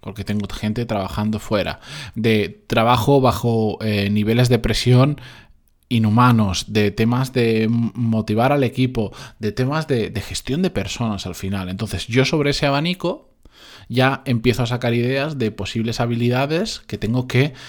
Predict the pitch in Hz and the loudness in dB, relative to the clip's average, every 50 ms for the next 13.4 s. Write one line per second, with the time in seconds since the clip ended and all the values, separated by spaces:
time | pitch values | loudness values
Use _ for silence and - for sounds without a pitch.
0 | - - _ - 107 101 104 101 - - 104 95 87 - - 170 175 196 214 220 | -20 -18 _ -8 -6 -4 -4 -4 -4 -4 -6 -6 -6 -2 2 6 6 6 6 4
1 | 247 240 - - - 104 101 101 110 110 110 - - - 180 175 90 90 90 92 | 0 -4 -12 -12 -8 -6 -4 -2 -2 0 -2 -2 -4 -6 -6 -6 -6 -6 -6 -6
2 | 92 92 190 185 - - 175 185 180 185 190 196 196 196 - - - 107 - - | -6 -6 -6 -4 -2 0 2 4 4 4 4 4 2 -2 -6 -16 -18 -14 -10 -8
3 | 104 - - 107 101 98 98 90 - - 110 120 147 165 165 165 160 165 160 - | -6 -4 -2 -2 -2 -2 -2 -4 -2 -2 2 4 6 6 6 6 6 4 4 2
4 | - 120 113 - 110 107 107 104 - 110 110 107 104 110 113 110 110 110 117 117 | 0 -2 0 0 0 0 0 0 -2 -4 -4 -2 0 0 -2 -2 -2 0 0 0
5 | 117 113 - - - - - - 107 107 107 101 - 113 110 110 104 104 98 - | 0 -2 -4 -8 -16 -14 -8 -6 -6 -4 -4 -2 0 2 2 2 2 0 -2 -6
6 | - - - - 110 101 - 107 101 104 104 101 107 127 143 135 - 135 123 - | -8 -6 -4 -2 -2 -2 -4 -4 -4 -2 -2 0 0 0 0 0 -2 -4 -6 -6
7 | - - 104 101 110 110 113 107 107 113 113 113 104 98 - - 117 110 110 107 | -6 -4 -2 0 0 0 0 0 -2 -4 -4 -4 -4 -4 -4 -4 -4 -4 -2 -2
8 | 92 104 101 101 95 - 160 156 147 117 98 98 92 92 95 101 101 113 - - | -2 -2 -2 -2 -2 0 0 2 2 0 0 -2 -6 -6 -4 -4 -4 -4 -2 -2
9 | 113 113 107 - 110 - - - _ - - 110 101 - - - 110 104 113 117 | -2 -2 -2 -2 -4 -4 -6 -10 _ -8 -6 -6 -4 -4 -4 -4 -2 -2 0 0
10 | 113 110 110 110 107 107 104 113 127 131 117 107 - - - - - - - 107 | 0 0 0 -2 -2 0 0 0 2 0 0 -2 -4 -10 -20 -20 -14 -8 -4 -2
11 | 101 98 98 98 95 - _ _ _ _ _ _ _ - - 107 98 104 107 110 | -2 -2 -2 -4 -8 -12 _ _ _ _ _ _ _ -6 -4 -2 0 2 2 2
12 | 110 107 - - 110 120 120 117 104 - - 110 101 104 101 98 98 98 - 135 | 0 -2 -2 -2 0 0 0 0 -2 -6 -8 -4 -2 -2 0 0 -2 -2 0 2
13 | 160 180 180 - 190 202 196 196 | 2 2 4 4 2 2 2 0